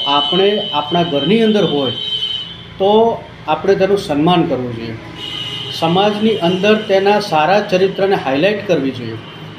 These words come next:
સોસાયટીની અંદર તેને સારો વ્યક્તિ બતાવવો પડે અને ઘરની અંદર જો કોઈ કામ હોય તો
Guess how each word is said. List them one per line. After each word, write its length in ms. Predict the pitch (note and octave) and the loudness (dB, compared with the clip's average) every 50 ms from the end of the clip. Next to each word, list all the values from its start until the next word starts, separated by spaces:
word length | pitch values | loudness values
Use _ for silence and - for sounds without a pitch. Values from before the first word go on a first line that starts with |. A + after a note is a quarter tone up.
| - - - | -14 -6 -2
સોસાયટીની 600 | F3 E3+ E3+ G3+ G#3+ G#3 G#3 A#3 A3+ G#3+ A3 G#3+ | -2 0 2 2 2 2 2 2 2 4 4 4
અંદર 220 | G#3 G#3 G#3 G#3 G3+ | 2 2 2 0 0
તેને 300 | G#3 G3+ G3 G#3+ G#3+ G#3+ - - - - - - | 0 0 2 2 0 0 0 -6 -10 -12 -12 -2
સારો 240 | - E3+ E3 F3 G3 | 0 2 4 4 2
વ્યક્તિ 540 | G3+ F#3+ F#3+ F3+ - - - G#3 G#3+ G#3+ A3 G#3+ - - - - - | 2 0 0 -2 -2 -4 -2 0 2 2 0 0 -4 -10 -12 -8 -2
બતાવવો 440 | - D#3 D#3 - F#3+ G3 F3+ F3+ E3 | -2 -2 2 2 2 2 2 0 0
પડે 200 | C3+ C#3 A#2+ A2+ A2 - - - - - - - - - - - - - - - | 0 0 -2 -2 -4 -8 -12 -16 -18 -18 -18 -16 -16 -16 -16 -16 -16 -16 -6 -4
અને 160 | F3 F#3+ G3+ | -2 0 0
ઘરની 420 | - - C#3+ C#3+ C#3 D3+ G3+ A#3+ A#3+ | 0 2 2 2 2 2 2 2 4
અંદર 260 | A#3 A3+ A3 A#3 A3 | 4 4 2 2 2
જો 120 | G#3+ A3+ | 2 2
કોઈ 200 | A3 - A3+ A3 G#3+ A3 - | 2 4 2 2 2 2 0
કામ 300 | E3+ D#3 F3 G3+ G#3+ G#3 | 0 2 2 2 2 2
હોય 220 | E3+ F#3+ F3+ C#3 A#2+ - - - - - - - - - - - - - - - - - - - - - - | 2 2 2 2 0 -2 -6 -10 -10 -12 -12 -12 -12 -12 -12 -12 -12 -12 -10 -10 -10 -10 -10 -10 -10 -6 0
તો 440 | G#3+ G#3+ G#3+ A3+ A#3 A#3+ A3+ - | 2 4 4 4 4 2 0 -2